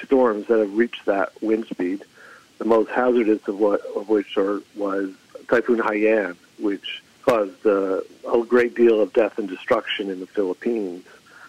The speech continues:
But the strongest storm ever was Hurricane Patricia, and I looked this up recently, and its peak wind speed was two hundred and fourteen miles an hour,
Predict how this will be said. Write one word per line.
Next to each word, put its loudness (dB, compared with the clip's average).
But 2
the 0
strongest 2
storm 4
ever 4
was -2
Hurricane 2
Patricia, 0
and 2
I 2
looked 0
this 2
up 2
recently, 4
and 2
its 0
peak 2
wind 4
speed 0
was 2
two 0
hundred 2
and -6
fourteen -2
miles -2
an 0
hour, 0